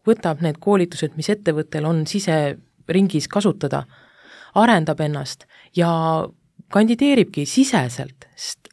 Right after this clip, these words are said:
suurettevõtted esimesena töökuulutuse jagavad oma töötajate seas. Ja alles siis nädala pärast, kahe pärast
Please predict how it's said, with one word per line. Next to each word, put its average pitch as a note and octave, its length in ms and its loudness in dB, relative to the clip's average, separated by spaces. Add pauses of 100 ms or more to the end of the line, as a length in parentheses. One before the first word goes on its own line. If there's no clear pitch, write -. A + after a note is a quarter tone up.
suurettevõtted F3 960 0 (400)
esimesena D#3 800 0 (500)
töökuulutuse D#3+ 680 0 (140)
jagavad F3 360 0
oma F3 160 0
töötajate F3 480 -2
seas. - 320 -14 (800)
Ja F#3 160 4
alles F3+ 220 2
siis G#3+ 260 0
nädala E3 400 0
pärast, C3+ 460 -10 (260)
kahe D#3 320 0
pärast - 400 -10